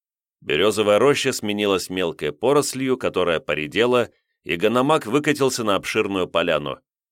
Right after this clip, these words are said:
Впереди укрепление. По правую сторону дороги — насыпи с брустверами из наполненных землёй мешков, с пулемётами и стрелковыми ячейками.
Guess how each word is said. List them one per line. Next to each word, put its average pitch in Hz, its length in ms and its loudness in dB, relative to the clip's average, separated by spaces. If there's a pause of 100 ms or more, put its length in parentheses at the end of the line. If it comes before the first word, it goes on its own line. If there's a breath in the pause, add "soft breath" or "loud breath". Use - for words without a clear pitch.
(320)
Впереди 82 460 -6
укрепление. 90 840 -2 (500)
По 76 120 0
правую 123 380 2
сторону 117 400 0
дороги — 120 600 2 (340)
насыпи 123 600 -2
с 95 120 -4
брустверами 110 680 -2
из 90 260 -4
наполненных 98 680 0
землёй 87 360 -2
мешков, 87 560 -4 (160)
с - 140 -16
пулемётами 117 800 -2 (140)
и 143 140 -2
стрелковыми 98 680 0
ячейками. 71 760 -6